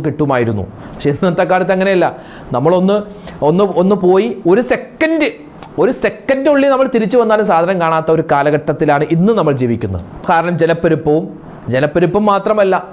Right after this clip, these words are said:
ഇപ്പോൾ എൽ-, മിക്ക ആളുകളുടെ മനസ്സിൽ എന്താണ്, ഇപ്പോൾ ആളുകളിപ്പോൾ പോകുമ്പോൾ തന്നെ വഴിയിലൂടെ, ഇപ്പോൾ നമ്മളൊക്കെ സ്കൂളിൽ പഠിക്കുന്ന സമയത്ത് എങ്ങനെയാ, ഇങ്ങനെ റോഡിലൂടെ പോകുമ്പോൾ ഇങ്ങനെ നോക്കി നോക്കിയാ പോണെ, ഒരു രൂപ കിട്ടുമോ, അമ്പത് പൈസ കിട്ടുമോ, അല്ലേ, അതിന് മിഠായി വാങ്ങാൻ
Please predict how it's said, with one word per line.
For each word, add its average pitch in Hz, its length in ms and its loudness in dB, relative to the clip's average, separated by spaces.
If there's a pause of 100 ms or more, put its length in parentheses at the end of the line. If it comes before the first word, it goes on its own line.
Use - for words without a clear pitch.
(140)
ഇപ്പോൾ 139 180 -2 (120)
എൽ-, 131 200 2 (140)
മിക്ക 120 320 0
ആളുകളുടെ 170 360 2
മനസ്സിൽ 156 300 0
എന്താണ്, 147 220 0 (480)
ഇപ്പോൾ 147 120 0 (100)
ആളുകളിപ്പോൾ 202 460 4
പോകുമ്പോൾ 190 440 4
തന്നെ 185 180 2 (100)
വഴിയിലൂടെ, 170 380 4 (180)
ഇപ്പോൾ 151 160 -4
നമ്മളൊക്കെ 156 320 0
സ്കൂളിൽ 160 320 0
പഠിക്കുന്ന 156 400 0
സമയത്ത് 147 260 0
എങ്ങനെയാ, 135 260 -2 (440)
ഇങ്ങനെ 156 260 4
റോഡിലൂടെ 165 460 2
പോകുമ്പോൾ 156 260 2
ഇങ്ങനെ 151 240 2
നോക്കി 156 300 2
നോക്കിയാ 151 260 2
പോണെ, 123 160 2 (280)
ഒരു 143 180 2
രൂപ 151 220 4
കിട്ടുമോ, 127 220 2 (140)
അമ്പത് 151 200 2
പൈസ 151 220 2
കിട്ടുമോ, 131 240 0 (160)
അല്ലേ, 160 160 2 (340)
അതിന് 180 220 0
മിഠായി 196 280 2
വാങ്ങാൻ 196 220 -2